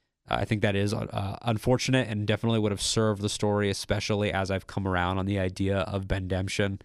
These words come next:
uh, and seeing Kylo Ren fully return to the light. Could movie magic make it happen in some way?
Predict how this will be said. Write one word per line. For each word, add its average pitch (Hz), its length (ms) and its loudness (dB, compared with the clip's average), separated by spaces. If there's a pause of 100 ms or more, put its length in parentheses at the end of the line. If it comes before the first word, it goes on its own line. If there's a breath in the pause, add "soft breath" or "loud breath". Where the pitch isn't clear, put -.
(680 soft breath)
uh, 95 160 2
and 98 180 -2
seeing 101 460 0
Kylo 98 360 0
Ren 95 420 0 (480)
fully 127 460 4
return 107 360 2
to 98 100 -4
the 95 80 -2
light. 104 360 2 (960 soft breath)
Could 139 220 2
movie 143 260 6
magic 131 420 4
make 117 220 4
it 110 60 4
happen 110 340 4
in 110 140 2
some 113 280 2
way? 120 340 4